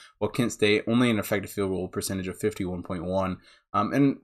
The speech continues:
while their, their three-point shooting is very similar, you know, Kent State forty, thirty-four point two, Ohio thirty-five point five. Um, Ohio is just a better team in general on offense, you know, just top to bottom,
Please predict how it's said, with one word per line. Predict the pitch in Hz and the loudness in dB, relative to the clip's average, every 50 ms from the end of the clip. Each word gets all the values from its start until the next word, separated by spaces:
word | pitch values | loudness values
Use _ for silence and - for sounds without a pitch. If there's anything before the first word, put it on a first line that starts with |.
| _ _ | _ _
while | 190 165 143 156 180 185 | 4 6 10 12 12 12
their, | 180 180 175 170 | 12 12 12 10
their | 165 185 180 | 10 8 8
three-point | - 214 214 208 - 185 156 143 | 8 6 6 8 6 6 6 8
shooting | - 165 156 156 151 131 | 8 8 8 8 6 6
is | 117 120 | 4 4
very | 117 127 143 135 123 | 8 10 12 12 10
similar, | - - 127 120 120 120 120 120 110 | 8 6 4 4 6 6 6 6 4
you | 110 104 | 4 2
know, | 104 | 2
Kent | - - 135 123 120 - - | 0 0 0 0 0 0 -4
State | - - 113 110 110 110 110 - - - | 0 4 6 6 6 6 4 2 -2 -6
forty, | - - 117 113 107 - - - - - - - | -2 0 2 2 2 0 -2 -8 -12 -14 -4 0
thirty-four | 131 127 123 120 113 - - - - - - 131 123 120 113 | 2 2 4 2 0 -2 -6 -18 -16 0 2 4 4 4 2
point | - 110 98 - - - | 0 -2 -4 -2 -4 2
two, | - 160 160 151 147 147 143 | 6 8 10 10 10 10 10
Ohio | 123 104 104 107 107 107 107 107 104 101 98 - - - - - _ _ | 10 10 10 10 10 10 10 6 4 2 0 -2 -8 -18 -20 -20 _ _
thirty-five | - 110 104 98 - - 104 101 - | 6 6 6 6 6 6 6 6 4
point | - 104 98 90 - | 2 -2 -6 -2 2
five. | 98 98 98 98 98 95 95 - _ - - - _ _ _ 98 | 4 6 6 6 6 4 0 -6 _ -20 -20 -20 _ _ _ 0
Um, | 95 92 90 92 - - | 0 2 2 0 2 4
Ohio | 117 131 185 220 269 254 226 170 | 6 10 12 12 12 12 10 10
is | - 139 135 - | 8 8 6 6
just | 165 180 156 - - - | 6 4 4 4 0 -4
a | |
better | 98 95 117 123 120 110 | 0 4 6 6 6 6
team | - - 117 107 104 | 4 2 0 0 0
in | 101 95 | 0 0
general | 90 98 95 95 95 95 | 0 0 0 0 0 0
on | 92 92 92 90 92 | 0 0 0 0 -2
offense, | - - 92 90 - - | -2 -4 -6 -6 -6 -4
you | 92 | -4
know, | 90 87 87 | -4 -4 -4
just | 85 95 - - | -4 -6 0 10
top | - 151 156 147 - | 12 12 12 12 12
to | 120 | 8
bottom, | 95 101 98 98 98 98 95 95 | 6 8 8 10 10 8 6 4